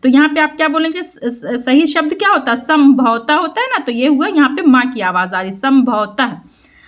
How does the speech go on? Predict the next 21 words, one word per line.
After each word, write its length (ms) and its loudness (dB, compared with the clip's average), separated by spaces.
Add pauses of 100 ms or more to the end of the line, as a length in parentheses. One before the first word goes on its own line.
(140)
साधारणतः, 2250 0
साधारणतः। 1080 -4 (760)
अब 140 -12
कुछ 160 -2
नीचे 240 2
वाक्य 440 -2
हैं 60 -10
जिसमें 340 -8
अह 140 -2
की 160 -6
मात्रा 360 0
आई 120 -4
हुई 160 0
है, 520 -8
आपको 500 -2
मेरे 180 0
साथ 300 -4
पढ़ना 260 0
और 120 -2
समझना 520 -4
है। 340 -8